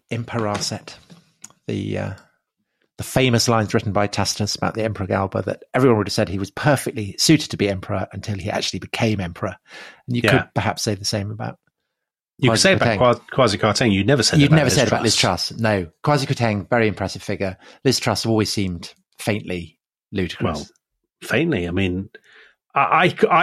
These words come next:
Speaker 2: I, I'll be frank, Tom. I will be frank about, uh, when the, when Boris fell and there was the talk of, st-, I, it never occurred to me that she would succeed him,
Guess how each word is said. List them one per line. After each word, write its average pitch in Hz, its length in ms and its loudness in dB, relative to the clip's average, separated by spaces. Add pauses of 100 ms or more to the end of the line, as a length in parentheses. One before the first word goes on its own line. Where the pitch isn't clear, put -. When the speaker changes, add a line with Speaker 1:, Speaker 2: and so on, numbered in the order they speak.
Speaker 2:
I, 180 40 4
I'll 208 240 4
be 196 80 4
frank, 175 300 0
Tom. 95 280 -2 (100)
I 143 120 4
will 143 100 8
be 120 80 2
frank 98 400 -2
about, - 560 0
uh, 113 480 4 (360)
when 151 260 2
the, 135 400 6
when 160 160 4
Boris 208 340 6
fell 95 400 0 (180)
and 123 140 0
there 113 60 2
was 107 140 -2
the 110 140 0
talk 113 340 0
of, 107 80 -4
st-, - 200 -8
I, 143 120 4 (120)
it 160 80 4
never 180 320 6
occurred 185 540 4
to - 120 -6
me 87 120 -6
that - 140 -10
she 107 200 -2
would 101 180 -6
succeed 101 460 -2
him, 82 260 -10